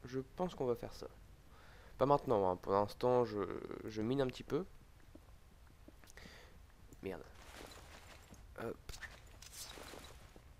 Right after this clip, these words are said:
Pour l'instant, en fait, on va essayer de trouver un maximum de diamants.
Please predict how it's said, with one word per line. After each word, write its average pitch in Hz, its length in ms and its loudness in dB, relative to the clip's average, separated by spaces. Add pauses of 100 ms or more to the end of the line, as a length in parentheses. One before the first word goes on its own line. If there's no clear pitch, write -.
(640)
Pour 120 100 0
l'instant, 120 340 4
en 139 60 4
fait, 147 220 2
on 113 80 4
va 101 340 6
essayer 135 300 2
de 131 60 6
trouver 165 340 2
un 110 280 6
maximum 156 440 4
de 131 40 2
diamants. 117 320 4